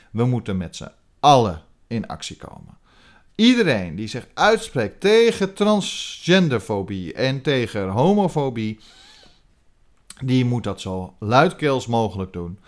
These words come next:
En die moet eigenlijk ook proberen iedereen in zijn omgeving dat te laten doen. En zorg ervoor dat iedereen die nog een homofobe of transgenderfobie,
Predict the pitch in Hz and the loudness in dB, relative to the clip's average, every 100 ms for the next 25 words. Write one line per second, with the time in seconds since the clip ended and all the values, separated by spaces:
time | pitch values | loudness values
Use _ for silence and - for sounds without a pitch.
0 | - - - 120 117 110 - _ - 147 | -20 -16 -6 -2 -2 -4 -10 _ 0 2
1 | 175 - 123 - 101 - 104 107 101 95 | 2 -2 -4 -4 -8 -6 -6 -4 -4 -4
2 | 123 202 185 139 117 98 95 90 - 156 | -4 0 0 0 -2 -6 -8 -10 -2 2
3 | 190 165 156 131 - - - 123 123 - | 2 2 -2 -4 -10 -20 -4 -4 -4 -12
4 | _ - 123 123 120 110 113 92 90 92 | _ -2 2 4 4 2 -2 -6 -6 -8
5 | - - - 123 110 87 104 156 175 156 | -10 -20 -6 -2 -2 -2 2 6 6 4
6 | - - 127 117 92 98 90 69 - _ | 0 -8 -4 -4 -2 -4 -4 -8 -14 _
7 | _ _ _ _ _ 107 120 - - _ | _ _ _ _ _ 0 0 0 -10 _
8 | 190 180 135 110 98 95 98 101 95 - | 0 2 0 0 -4 -6 -6 -6 -8 -12
9 | - 98 95 - 104 120 117 95 110 110 | -16 -12 -12 -12 -8 -4 -4 -4 -2 -2
10 | 101 95 92 104 92 - 113 104 95 110 | -2 -4 -6 -8 -12 -8 -4 -2 -2 -2
11 | 104 104 98 107 101 95 98 92 | -2 -6 -6 -4 -4 -4 -6 -8